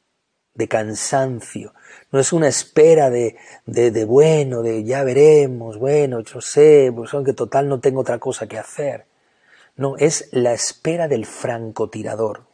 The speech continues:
esperando. En el momento que aparece la señal,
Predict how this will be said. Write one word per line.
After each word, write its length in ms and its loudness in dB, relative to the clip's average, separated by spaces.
esperando. 920 -20
En 100 -10
el 60 -12
momento 520 -8
que 120 -8
aparece 720 -10
la 160 -10
señal, 680 -10